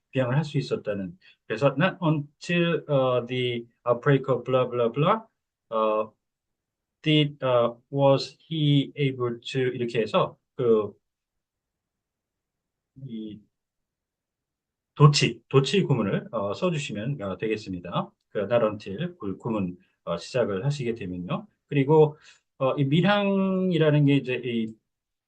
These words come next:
항해를 통해서, 어, 그 몰래 들어오게 해주는 거죠. 어느 국가에. 어, 그럴 때 이제 이 미립국, 어, 알선 이럴 때도 우리가 볼 수 있는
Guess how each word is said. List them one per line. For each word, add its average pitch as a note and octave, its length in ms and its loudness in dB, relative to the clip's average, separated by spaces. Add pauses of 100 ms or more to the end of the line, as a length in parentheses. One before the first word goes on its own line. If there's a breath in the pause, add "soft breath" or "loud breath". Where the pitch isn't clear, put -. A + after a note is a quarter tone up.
항해를 A#3+ 500 4
통해서, C#3 560 0 (340)
어, A2+ 480 0 (1300)
그 A2+ 460 4 (100)
몰래 D3+ 520 6 (160)
들어오게 A#2 680 6
해주는 E3 280 2
거죠. D#3+ 220 -2
어느 C3 200 0
국가에. D3+ 460 -4 (480)
어, F#2+ 200 -2
그럴 C3+ 240 4
때 D3+ 160 6
이제 B2+ 300 0
이 A#2+ 360 -4
미립국, D#3 760 2
어, G#2+ 300 4
알선 A#2 720 0
이럴 A#2 260 0
때도 G2+ 200 -4
우리가 F#2+ 200 -8
볼 G2 120 -8
수 G2+ 120 -14
있는 D3 220 -6